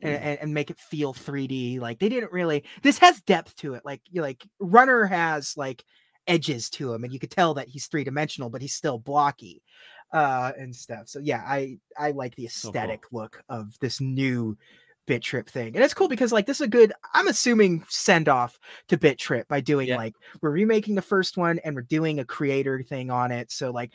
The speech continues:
Speaker 1: don't expect any more Bit Trip for a significant amount of time. Uh, so enjoy. Like, here's a little bit of
Speaker 2: Enjoy.
Speaker 1: everything from the Bit Trip history,
Speaker 2: And this is
Speaker 1: so.
Speaker 2: available on everything, right? I think it's on
Speaker 1: Yeah,
Speaker 2: everything.
Speaker 1: yeah.
Speaker 2: Yeah.
Speaker 1: We, I, we've,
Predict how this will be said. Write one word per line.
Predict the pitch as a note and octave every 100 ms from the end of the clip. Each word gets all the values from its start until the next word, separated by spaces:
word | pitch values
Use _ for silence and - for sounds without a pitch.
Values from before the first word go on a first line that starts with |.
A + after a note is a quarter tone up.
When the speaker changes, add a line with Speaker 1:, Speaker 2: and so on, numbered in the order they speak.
| - -
Speaker 1:
don't | B3 C#4
expect | A#3+ - - G#3+ F3 -
any | E3 D3+
more | D3 C#3+ B2
Bit | E3 D#3+
Trip | - D#3 B2 -
for | - C3
a | B2
significant | - D3+ C#3 B2+ C#3
amount | A#2+ A#2+ A2
of |
time. | C#3+ C3+ A2+ A2 A2 A2 _ - _ _
Uh, | - A2 G#2+ G#2+ A2 A#2 _ _
so | - - C3 A#2 A2 A2 -
enjoy. | F3+ C#4+ F4 - -
Like, | C3+ -
here's | F#3+
a | F#3+
little | F#3 G3
bit | G3
of | F#3
Speaker 2:
Enjoy. |
Speaker 1:
everything | E3 D#3 - B2 B2
from | C#3
the |
Bit | B2+ B2+
Trip | - A#2+
history, | A#2+ A#2 C3+
Speaker 2:
And |
this | E3+
is | F3
Speaker 1:
so. | D3+
Speaker 2:
available | E3 D#3
on | D3+
everything, | D3 C3+ G#2+
right? | F#2+ C3 -
I |
think | G#2+ A#2+
it's | A2
on | A2+ F#3
Speaker 1:
Yeah, | G#3 F3+ C#3+
Speaker 2:
everything. | C3+
Speaker 1:
yeah. | D#3+ C3 A#2+
Speaker 2:
Yeah. |
Speaker 1:
We, | C#3+
I, | D3+ D3+ D#3
we've, | D#3 D3+